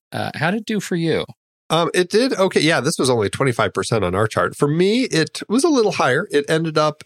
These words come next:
Speaker 2: at, uh, two thousand three hundred fifty-three out of four thousand one hundred ninety-eight, which is about a forty-four percent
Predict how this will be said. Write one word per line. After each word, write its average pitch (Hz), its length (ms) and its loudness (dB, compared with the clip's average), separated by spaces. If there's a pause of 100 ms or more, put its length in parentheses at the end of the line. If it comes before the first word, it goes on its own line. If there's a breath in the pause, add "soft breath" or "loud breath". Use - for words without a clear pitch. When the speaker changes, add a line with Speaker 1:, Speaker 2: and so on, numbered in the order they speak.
(140)
Speaker 2:
at, 131 840 0
uh, 127 300 0 (100)
two 214 140 -2
thousand 180 340 0
three 147 160 -2
hundred 139 160 2
fifty-three 127 540 0
out 117 80 2
of 104 80 -4
four 123 160 2
thousand 110 340 0
one 104 140 0
hundred 98 240 -4
ninety-eight, 95 520 -2
which 139 140 -4
is 139 120 -2
about 175 200 0
a 135 60 0
forty-four 151 640 -2
percent - 680 -8